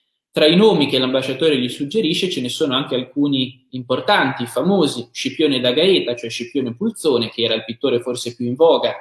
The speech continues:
nella Roma, eh, del millecinquecentottanta novanta, ma anche un altro artista di Urbino, Federico Zuccari, che si propone molto volentieri di eseguire delle copie di dipinti di Raffaello per il duca.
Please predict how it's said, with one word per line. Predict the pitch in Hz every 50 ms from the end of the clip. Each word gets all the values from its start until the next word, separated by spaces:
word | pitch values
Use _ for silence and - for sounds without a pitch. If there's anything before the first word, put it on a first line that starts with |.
| - _ _ _ -
nella | 127 123 120 120 120
Roma, | 123 135 135 127 123 113 110 104 -
eh, | - - - 57 - -
del | 113 120
millecinquecentottanta | 135 139 131 123 120 - 123 120 120 120 120 - 123 123 123 117 - - 139 127 120 - -
novanta, | 185 233 202 135 87 - - - - 139 143 - _ _ _ _
ma | - 220 147 139
anche | 170 190 185 - 185 -
un | 143 151 156
altro | 185 214 196 - 151 143
artista | 131 - - 127 - - 117
di | 120 127 123
Urbino, | 120 123 123 120 113 110 110 110
Federico | - 135 127 135 131 139 135 135 127 120 135
Zuccari, | 160 226 202 - - 127 113 - - _ _ _ _ _ _ _ _ _
che | _ 143 143
si | - 175 175
propone | 175 160 151 - 208 208 180 139
molto | 139 165 208 220 - 165 -
volentieri | 147 135 131 135 143 - 233 220 185 147 135
di | 123 127
eseguire | 127 120 120 120 123 131 135 123 117
delle | 117 117 117 120 120
copie | 127 127 123 127 - 123 120 117 117 -
di | - 123
dipinti | 123 123 120 - 131 131 123 120 117
di | 120
Raffaello | 117 120 120 - - 117 113 107 110 117 110 -
per | 110 110 -
il | 107 _ _
duca. | _ _ _ _ _ _